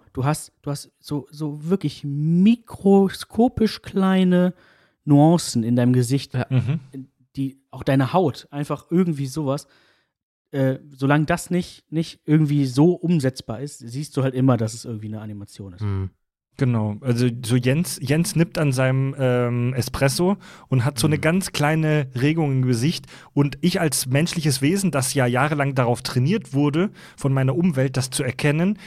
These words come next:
Speaker 3: weiß anhand dieses Zuckens, okay, irgendwas stimmt nicht, der Kaffee schmeckt scheiße oder
Speaker 2: Mhm.
Speaker 3: er hat gerade einen Schlaganfall.
Speaker 2: <laughs>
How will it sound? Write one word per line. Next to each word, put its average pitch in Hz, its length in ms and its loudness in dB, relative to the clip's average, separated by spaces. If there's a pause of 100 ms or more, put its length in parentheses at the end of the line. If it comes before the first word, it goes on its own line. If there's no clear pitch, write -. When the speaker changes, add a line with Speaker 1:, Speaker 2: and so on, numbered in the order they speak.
(160)
Speaker 3:
weiß 170 320 0
anhand 151 320 0
dieses 131 240 0
Zuckens, 165 460 0
okay, 113 420 -2
irgendwas 147 320 0
stimmt 160 240 0
nicht, 185 240 -2
der 127 60 0
Kaffee 143 260 -6
schmeckt 135 280 -6
scheiße 156 420 0 (260)
oder 117 180 2
Speaker 2:
Mhm. 123 60 2
Speaker 3:
er 113 60 -2
hat 131 140 -4
gerade 120 260 0
einen 110 80 -2
Schlaganfall. 151 720 0
Speaker 2:
<laughs> - 60 -16